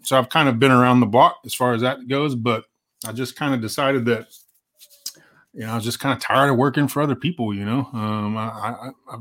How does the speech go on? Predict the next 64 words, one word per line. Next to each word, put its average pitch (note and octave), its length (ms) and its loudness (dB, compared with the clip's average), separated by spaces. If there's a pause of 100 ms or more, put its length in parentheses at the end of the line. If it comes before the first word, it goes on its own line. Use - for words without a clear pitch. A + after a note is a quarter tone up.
(140)
certainly D3 400 4
can A#2+ 160 2
do C3 160 8
this C3+ 220 2
on B2+ 120 6
my B2 220 4
own. C3 220 4
I A2+ 80 4
just, A2+ 240 0
I A#2 120 2
was A2+ 400 2 (520)
kinda A#2+ 180 0
being B2 260 4
lazy C3 360 6
the B2 120 4
last C3 320 4
six - 220 -4
years C#3 220 2
or C3 60 2
so, D3 280 4
and C3 80 4
just A2 140 -4
like, A2+ 200 -2
you B2 80 0
know, A#2+ 360 0 (480)
I'll A#2+ 100 0
just B2+ 240 -2
take C#3 160 0
a - 20 -4
step A2+ 300 -2
back A2+ 220 -2
from A#2+ 180 0
responsibility B2+ 800 2
a C3 60 2
little C#3 200 0
bit, C#3 240 -2
you C3 80 -2
know, C3 260 2
the, A#2 80 0
the A#2 160 -4
ultimate C3 320 0
responsibility, C3 680 0
and A2+ 80 2
just A#2 200 -4
kind A#2+ 200 0
of, A2+ 280 0 (560)
you D#3 80 -8
know, B2 120 2
I C3 40 4
was C#3 120 4
managing C3+ 580 4
a, B2 120 4
a A2 140 -4
fifty C3 240 -4
million B2+ 280 2
dollar B2+ 300 4
a A#2+ 60 2
year B2 200 2
company C3+ 560 0
is A#2 120 -4
where A#2+ 220 0
I A2+ 40 0
was A2+ 180 -2
working, C#3+ 420 0